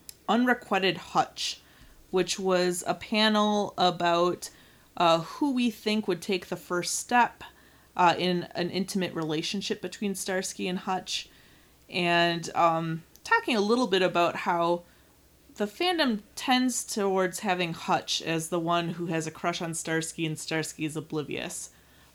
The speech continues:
But writers write it the other way too, or have them, like, mutually come to a realization at the same time.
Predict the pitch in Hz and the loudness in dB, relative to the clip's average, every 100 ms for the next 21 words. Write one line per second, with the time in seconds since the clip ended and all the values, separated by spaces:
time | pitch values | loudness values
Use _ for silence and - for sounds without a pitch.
0 | _ 320 320 294 - _ _ 190 185 180 | _ 4 4 2 -8 _ _ -4 -2 2
1 | 196 185 170 170 - 165 160 160 156 151 | 2 2 0 0 0 0 0 0 0 -4
2 | - - 262 277 294 - - 185 196 185 | -6 -4 -2 -2 -6 -10 -2 0 4 4
3 | 180 180 175 160 160 - 175 180 - 190 | 4 0 0 0 -2 -4 -6 -4 -4 0
4 | 175 165 170 160 170 160 147 156 151 151 | 0 0 -6 -4 -2 -4 -2 -2 -2 -2
5 | 156 151 156 - 156 - - 156 151 - | -4 -4 -8 -10 -12 -12 -6 -4 -4 -2
6 | 160 160 202 | -2 0 -2